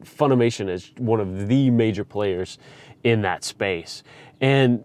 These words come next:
what we dig in today and why I really wanted to bring Eric on, um, is to certainly tell that story of Funimation, but also how it relates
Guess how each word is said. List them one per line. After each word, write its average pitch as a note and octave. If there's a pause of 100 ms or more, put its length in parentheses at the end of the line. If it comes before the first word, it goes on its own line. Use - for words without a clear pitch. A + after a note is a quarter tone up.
what C3+
we D3+
dig F#3
in B3
today D3
and B2+
why C3
I A2+
really F3
wanted E3+
to C3
bring C3
Eric B2+
on, G2 (480)
um, A#2+
is A#2+
to B2+
certainly E3
tell D3+
that C3
story B2+
of G#2
Funimation, B2
but A#2
also F#3+
how D#3+
it C#3+
relates A#2